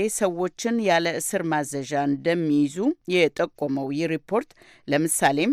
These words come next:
ባለፈው ሚያዝያ ሃያ ሁለት አዲስ አበባ ውስጥ የጸጥታ ባለስልጣናት የአንድነት ለዲሞክራሲና ለፍትህ የአዲስ አበባ ሊቀመንበር ዘካሪያስ የማነ ብርሃንን፣ የአንድነቱ ፍኖተ ነጻነት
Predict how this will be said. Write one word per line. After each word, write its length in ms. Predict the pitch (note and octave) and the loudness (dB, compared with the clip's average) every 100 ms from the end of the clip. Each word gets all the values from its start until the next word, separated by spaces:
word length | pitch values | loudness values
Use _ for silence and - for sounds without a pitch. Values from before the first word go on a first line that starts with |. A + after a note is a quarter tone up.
| C4 | 0
ባለፈው 480 | C#3+ C#3 C#3+ D3 | -2 -2 -4 -2
ሚያዝያ 460 | D3 D3+ D3 C3+ C#3 | 0 2 0 -2 -2
ሃያ 160 | C#3 C#3+ | 2 0
ሁለት 300 | D3 A#3+ - - - - - | 2 -2 -4 -20 -20 -16 -4
አዲስ 360 | E3 C#3+ G3+ F#3+ | -4 -2 -2 2
አበባ 360 | D#3 C#3+ D3 D3+ | 2 2 2 0
ውስጥ 260 | B3+ - - | -2 -8 -8
የጸጥታ 580 | D3 - D3 - D#3 D3+ | -8 -6 -8 -6 -2 2
ባለስልጣናት 880 | C#3+ D3 - D3 - D3 E3+ B3+ - - _ - | 2 0 -4 -8 -2 0 0 -2 -6 -20 _ -6
የአንድነት 640 | D3 D3 C#3+ D3 D#3+ A3 A3 | 2 2 2 0 0 -2 0
ለዲሞክራሲና 1040 | D#3 C3+ G3 G3+ - E3 D#3 E3+ C#3+ D3+ | -2 -2 -2 -4 0 0 0 -2 0 0
ለፍትህ 520 | D3+ D3 - D#3+ A3 E4+ - - - | 0 -2 -4 -2 0 -2 -8 -20 -4
የአዲስ 380 | A3 G#3+ B3+ - | 0 0 -4 -2
አበባ 340 | A3 F#3 D#3 C#3 | 0 0 0 0
ሊቀመንበር 720 | C#3 - C#3+ D3 C#3 F#3+ B3 - | -2 -2 -2 0 0 0 0 -6
ዘካሪያስ 760 | C#3+ D3 - F3 E3 D3+ E3 - | -2 -2 -2 0 2 2 0 -2
የማነ 320 | F3 D3+ D3 D3 | -2 -2 0 -2
ብርሃንን፣ 500 | C3+ C#3+ D#3+ D#3+ B3 F4 - - _ - | -4 -4 0 2 2 0 -8 -20 _ -2
የአንድነቱ 640 | G#3+ G#3+ B3 B3 A#3+ - | 0 2 0 0 -2 -6
ፍኖተ 420 | - C4 B3 A#3+ | -2 0 0 0
ነጻነት 580 | A3 F#3 - D3 C#3+ C#3 | 0 0 0 0 0 -4